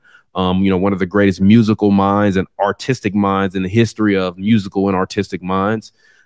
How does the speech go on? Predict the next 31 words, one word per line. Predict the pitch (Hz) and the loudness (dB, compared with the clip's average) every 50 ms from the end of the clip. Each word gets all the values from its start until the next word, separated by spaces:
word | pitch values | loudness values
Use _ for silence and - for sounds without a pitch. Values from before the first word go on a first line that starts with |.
| _ - | _ -4
Uh, | 98 101 101 98 95 92 92 92 90 71 _ _ _ _ _ _ _ _ _ _ _ _ _ _ _ _ | -2 0 0 2 2 2 0 0 -2 -4 _ _ _ _ _ _ _ _ _ _ _ _ _ _ _ _
so | - - - 113 107 101 - | -10 -4 -2 0 0 2 2
even | 127 131 123 123 110 | 2 2 2 2 0
having | 110 123 127 110 117 113 | 0 -2 -2 -2 -2 -2
him | 127 135 131 123 | 0 0 0 2
in | 113 110 | 2 2
your | 113 110 | 2 0
corner | 110 - 135 127 120 104 | 0 0 -2 0 0 0
as | 95 101 | -2 -2
Anthony | 107 107 104 107 107 104 | -2 -2 -2 -2 -2 0
Hamilton | 113 123 127 120 113 107 113 110 | 0 0 0 -2 -4 -2 -2 -4
put | 101 - 127 120 82 | -2 0 -2 -2 -2
music | 95 - 95 113 131 135 120 117 110 | -2 -2 2 2 2 2 2 -2 -4
to | - 120 | -2 0
me | 117 127 127 | 0 2 2
at | 113 104 | 2 0
a | 101 | 0
disadvantage, | 104 107 107 - 101 98 110 113 113 101 87 87 95 | -2 -2 0 0 -2 0 0 0 0 -2 -2 -4 -2
but | 95 98 90 | -2 0 2
music | 92 98 113 127 127 120 120 107 101 | 4 4 6 4 4 4 0 -2 0
got | 98 113 110 110 - - _ _ _ _ _ _ _ _ _ - | 0 0 0 0 -2 -4 _ _ _ _ _ _ _ _ _ -4
to | - 147 147 135 | 0 2 4 4
me. | 117 135 139 113 92 87 | 6 4 4 2 0 -2
He | 90 98 110 120 120 | -4 -2 -2 0 0
has | 110 110 107 101 | 0 0 -2 0
a | 104 101 | -2 -4
better | 98 92 98 104 107 110 110 110 107 104 _ _ _ _ _ - | -4 -2 -2 0 2 2 2 2 0 -2 _ _ _ _ _ -10
catalog | - 110 110 113 107 98 92 92 90 87 90 92 95 - | -4 0 0 2 2 0 0 0 0 0 -2 -2 -4 -6
than | 92 92 98 90 | -6 -4 -4 -4
Anthony | - - 90 90 - - 104 101 101 | -4 -6 -8 -8 -6 -4 -4 -2 -2
Hamilton. | 107 110 120 117 92 _ - 76 - | -2 -2 -2 -4 -6 _ -16 -20 -20